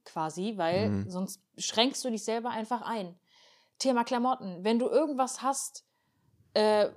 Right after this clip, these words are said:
Speaker 1: wo du sagst, „Boah, gewagt, hatte ich so noch nie, hm, weiß ich nicht, ob ich das so anziehen kann.“ Ich meine, du hast es ja aus irgendeinem Grund gekauft.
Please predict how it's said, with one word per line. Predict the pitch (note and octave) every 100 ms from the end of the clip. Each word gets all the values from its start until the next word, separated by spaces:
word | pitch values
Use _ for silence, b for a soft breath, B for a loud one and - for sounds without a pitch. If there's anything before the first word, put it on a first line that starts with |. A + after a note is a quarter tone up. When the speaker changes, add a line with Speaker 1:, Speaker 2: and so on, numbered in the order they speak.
| -
Speaker 1:
wo | A3 A#3
du | G#3+
sagst, | A3 A3 -
„Boah, | A3 G#3+
gewagt, | G3 A3 A#3+ -
hatte | A#3+ B3+
ich | -
so | A#3
noch | A#3
nie, | A3+ A#3 B3 A3
hm, | A#3 A#3
weiß | G#3+ A3+
ich | A#3+
nicht, | A#3
ob | A3
ich | G#3+
das | A3
so | A3
anziehen | A3 A#3 B3 A3
kann.“ | A#3+ A3+
Ich | A3
meine, | A3 G#3+
du | A3
hast | A#3
es | C4+ A#3
ja | F#3+
aus | G3
irgendeinem | A3 A3+ G#3 G3
Grund | F#3 F3
gekauft. | E3+ - - - -